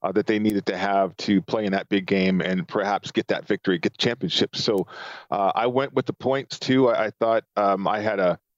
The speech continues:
a better quarterback situation. One of the things I pointed out on the network, uh, going into the playoffs is that the quarterback position will make a difference. Uh, all season long, we had all these backup quarterbacks. The last two years, we've had backup quarterbacks, really.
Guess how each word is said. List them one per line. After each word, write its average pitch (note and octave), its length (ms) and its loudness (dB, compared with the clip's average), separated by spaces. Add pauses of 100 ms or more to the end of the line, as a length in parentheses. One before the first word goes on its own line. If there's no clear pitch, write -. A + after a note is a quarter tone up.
(160)
a F#2+ 80 -2
better A#2 280 0
quarterback A#2 640 0
situation. A#2+ 540 -2
One C#3+ 100 2
of D#3+ 60 4
the B2 60 2
things A#2 340 -4
I A2+ 80 0
pointed A2 380 0
out A2 180 2
on G#2 80 0
the G2 80 0
network, G#2 460 0 (340)
uh, G#2 120 0
going A2 260 0
into B2 240 -2
the A2+ 100 2
playoffs F2+ 540 0
is G2 140 0
that G2 220 -2
the G2 60 -8
quarterback A#2+ 640 -2
position G2 600 0 (460)
will B2+ 300 0
make A#2 180 -6
a G#2 60 4
difference. - 720 -6 (360)
Uh, F2+ 360 2
all C#3+ 280 2
season C#3+ 460 0
long, C3 220 0
we A#2+ 120 2
had A#2 140 0
all B2+ 140 2
these C#3 180 0
backup D3 460 -4
quarterbacks. A2 560 -2
The A2 80 -4
last A2 260 -2
two C3+ 140 2
years, B2+ 440 4
we've G2+ 140 -4
had G2+ 220 -2
backup A#2+ 320 -4
quarterbacks, A2+ 600 0
really. A2 380 2